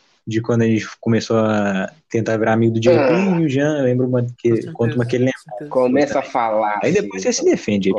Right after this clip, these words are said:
Speaker 1: P.
Speaker 2: Começa a falar, assim.
Speaker 1: Você acha que é uma, é uma calúnia?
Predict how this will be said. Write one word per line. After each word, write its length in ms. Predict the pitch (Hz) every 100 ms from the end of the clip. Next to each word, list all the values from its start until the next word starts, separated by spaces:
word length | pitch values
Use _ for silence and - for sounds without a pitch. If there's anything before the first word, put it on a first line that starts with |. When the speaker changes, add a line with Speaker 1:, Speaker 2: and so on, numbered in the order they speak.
| 98
Speaker 1:
P. 60 |
Speaker 2:
Começa 280 | 117 131 131
a 40 |
falar, 480 | - - 90 87 67
assim. 340 | - - - -
Speaker 1:
Você 140 | - 131
acha 220 | 123 123
que 60 | 117
é 40 |
uma, 200 | 127 123
é 340 | 113 95 - -
uma 100 | - 127
calúnia? 220 | 117 131